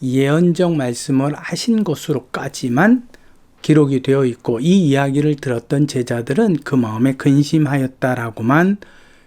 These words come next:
기록을 합니다. 이제 누가복음을 보겠습니다. 누가복음 구 장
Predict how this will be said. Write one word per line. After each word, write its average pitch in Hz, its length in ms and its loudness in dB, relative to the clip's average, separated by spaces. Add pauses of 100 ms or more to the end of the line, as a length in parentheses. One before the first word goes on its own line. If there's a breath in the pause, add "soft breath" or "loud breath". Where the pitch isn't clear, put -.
(180 soft breath)
기록을 131 360 0
합니다. 117 480 -2 (720)
이제 131 280 2
누가복음을 139 680 0
보겠습니다. 127 800 -4
누가복음 139 640 0
구 - 140 -14
장 139 320 -4